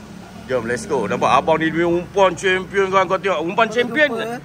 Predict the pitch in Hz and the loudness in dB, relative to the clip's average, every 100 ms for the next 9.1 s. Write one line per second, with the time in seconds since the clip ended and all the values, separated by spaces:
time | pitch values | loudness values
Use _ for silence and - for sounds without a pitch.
0 | - - 135 139 170 196 196 233 240 226 | -12 -2 0 0 0 -2 -2 -2 -2 -2
1 | 269 226 214 208 190 175 175 180 170 131 | -2 -2 -2 -2 -4 -2 -2 -2 -4 -4
2 | 143 170 185 240 220 208 208 180 180 151 | -2 -2 -4 -6 -6 -6 -6 -6 -4 -6
3 | - - - - 104 139 165 165 160 156 | -8 -14 -16 -10 -6 -2 0 0 0 -2
4 | 147 139 120 113 104 101 135 147 151 151 | -2 -4 -4 -4 -4 -6 -6 -6 -4 -4
5 | 127 - - - - - 151 147 156 170 | -6 -10 -20 -20 -20 -6 -4 -2 -4 -4
6 | 151 151 151 151 131 - - - - - | -8 -8 -8 -8 -10 -14 -20 -14 -8 -2
7 | 160 147 139 160 190 165 - 170 202 214 | 0 2 4 4 4 0 -2 -2 0 2
8 | 220 147 202 202 208 208 208 202 147 - | 2 4 2 4 2 2 4 4 2 -6